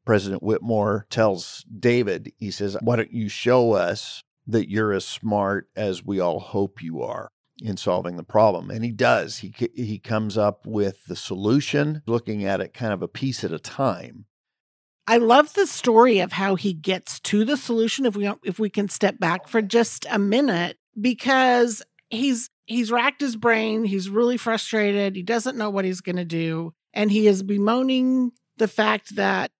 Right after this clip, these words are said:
Speaker 2: they're all gonna die, life is not good,
Speaker 1: Well,
Speaker 2: it's
Speaker 1: and what,
Speaker 2: all a disaster.
Speaker 1: what causes that spiral is President Whitmore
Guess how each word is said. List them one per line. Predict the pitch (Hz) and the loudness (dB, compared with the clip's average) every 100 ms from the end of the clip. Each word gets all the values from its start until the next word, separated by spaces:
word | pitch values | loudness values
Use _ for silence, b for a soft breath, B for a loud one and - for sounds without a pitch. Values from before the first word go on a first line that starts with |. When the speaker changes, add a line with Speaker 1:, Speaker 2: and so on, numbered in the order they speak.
| _ - | _ -4
Speaker 2:
they're | 190 | 0
all | 180 190 | 2 0
gonna | 202 220 | 0 -2
die, | 208 180 180 180 175 180 180 | 0 0 2 2 2 0 -2
life | 180 185 180 | -2 -2 -2
is | 190 | -4
not | 190 202 185 | -2 -2 0
good, | 185 | 2
Speaker 1:
Well, | 180 120 110 | 4 4 2
Speaker 2:
it's | 113 | 0
Speaker 1:
and | 113 | 2
what, | 123 | 4
Speaker 2:
all | 196 208 | 4 0
a | |
disaster. | 208 214 196 180 170 - 175 175 | 0 0 0 -2 -4 -6 -4 0
Speaker 1:
what | 127 | 0
causes | - 127 110 101 | 6 8 8 2
that | - 95 69 | -2 -4 -4
spiral | - 147 156 147 123 107 110 98 | -2 4 6 6 6 4 0 0
is | 110 107 107 | 0 0 -2
President | - - 104 101 101 | -4 0 2 0 -4
Whitmore | 104 113 117 107 110 107 107 107 | 0 0 -2 -6 -4 -2 -2 -4